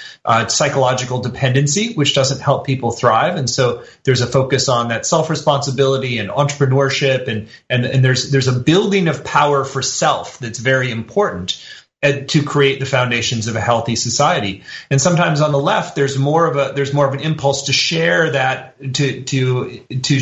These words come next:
to share that with more people, particularly people who have been downtrodden or victimized or, or somehow been on the lower end of uh, the, the, the, the, the low end of the bargain, uh, of the society as well. And that's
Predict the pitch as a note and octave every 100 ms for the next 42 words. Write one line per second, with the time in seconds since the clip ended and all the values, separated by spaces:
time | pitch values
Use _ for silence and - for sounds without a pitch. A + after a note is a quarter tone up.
0 | A#2+ D3 - G#3 A3 F3+ D3 C3+ D3 C#3
1 | D#3+ C3+ A#2+ C3 B2+ F#3+ F#3 D3 C3 C3
2 | B2+ B2 B2 A2+ A#2+ A#2 - - - -
3 | C#3 C#3+ B2+ C#3+ C3+ B2+ B2 A#2 C#3+ D3
4 | C#3 C3+ C3 B2+ B2 A2+ - A2+ - C#3
5 | C3 C3 B2+ B2 A#2 A#2+ C3 B2+ A#2 B2+
6 | B2+ B2+ A#2 - - - _ - B2+ A#2+
7 | A2+ - C3+ B2 - - C#3+ C#3 C#3 C#3
8 | C3+ C3+ D3 B2 - C#3 C3 D3 D3+ C#3+
9 | C#3 B2 A2+ B2+ C3+ B2 A#2 A2 B2 A#2+
10 | B2+ A#2 A#2 B2 - B2 A#2 A2 A#2 A#2+
11 | A2 F#3 F#3+ C3 C#3 D#3+ -